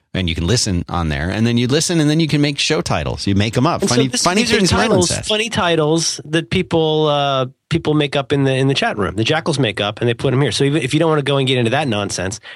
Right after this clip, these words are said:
Speaker 2: you can just, God bless 'em. Let me just say, I, you know what? I'm in enough trouble today with the footsteps.
Speaker 1: <laughs>
Speaker 2: Oh, goodness.
Speaker 1: Yeah.
Speaker 2: Zeitgeist helmet. <sighs> Well, we could talk about time.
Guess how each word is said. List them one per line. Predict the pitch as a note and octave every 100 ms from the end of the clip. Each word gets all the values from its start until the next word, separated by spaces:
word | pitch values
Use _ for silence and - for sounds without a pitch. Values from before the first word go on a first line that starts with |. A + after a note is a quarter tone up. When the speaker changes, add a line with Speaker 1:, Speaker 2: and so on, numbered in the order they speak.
| -
Speaker 2:
you | B2+
can | C#3
just, | B2+ C#3+ -
God | E3+
bless | C3 C3+ A2
'em. | E2+ F#2+ _ _ _ _ _ _ -
Let | B2+
me |
just | B2 B2+
say, | - A#2 G2+
I, | F3 F#3 - -
you |
know | G#3+
what? | G#3+
I'm | G#3 B3
in |
enough | F3 C#3
trouble | - A2+ G2+
today | F#2+ F#2+ G#2+
with | A2+
the | -
footsteps. | - A#2+ - E2+ - - _ - - - - - -
Speaker 1:
<laughs> | - - -
Speaker 2:
Oh, | C#3 C3+ - _ _ -
goodness. | B2 A2+ F#2 - - -
Speaker 1:
Yeah. | - - - _ _ _ _ -
Speaker 2:
Zeitgeist | - A2 A2+ G#2 G#2 -
helmet. | G#2+ G#2 G#2 _ _ _ _ _ _ -
<sighs> | - - - - - - - _ _ - - - - - - - - - -
Well, | E3 A#3
we | B3+
could | G#3+
talk | A3 A3+
about | A#3 G3
time. | - F3 C3+ A#2 A#2 D3